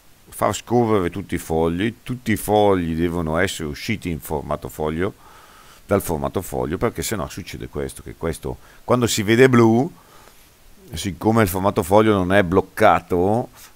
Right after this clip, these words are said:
eh, e soprattutto quando non si vede il disegno, cioè è che, eh, il formato foglio è attivo.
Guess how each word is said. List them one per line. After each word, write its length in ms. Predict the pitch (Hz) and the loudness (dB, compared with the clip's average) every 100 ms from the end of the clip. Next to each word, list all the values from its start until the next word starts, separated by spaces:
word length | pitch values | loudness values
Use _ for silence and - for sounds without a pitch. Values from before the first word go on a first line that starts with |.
| - | -4
eh, 1160 | 82 80 67 50 50 50 58 57 58 57 50 50 | 0 2 2 0 -4 -6 -8 -10 -12 -14 -18 -10
e 220 | 90 104 71 | -4 -4 -4
soprattutto 340 | 80 80 87 | -8 -6 -6
quando 200 | 90 85 | -4 -4
non 80 | 80 | -6
si 80 | 76 | -4
vede 160 | 82 | -2
il 80 | 95 | 0
disegno, 540 | 120 92 71 76 87 | 0 0 -2 -4 -6
cioè 340 | 85 - 62 - | -6 -8 -8 -4
è 260 | 80 85 - | -2 -2 -4
che, 380 | 76 80 87 - | -4 -2 -4 -6
eh, 600 | 71 58 57 57 55 55 | -8 -8 -10 -12 -12 -14
il 80 | - | -8
formato 380 | 92 78 80 | -6 -4 -4
foglio 320 | - 67 73 78 | -6 -6 -4 -4
è 40 | |
attivo. 500 | - - 92 60 | -4 -6 -6 -8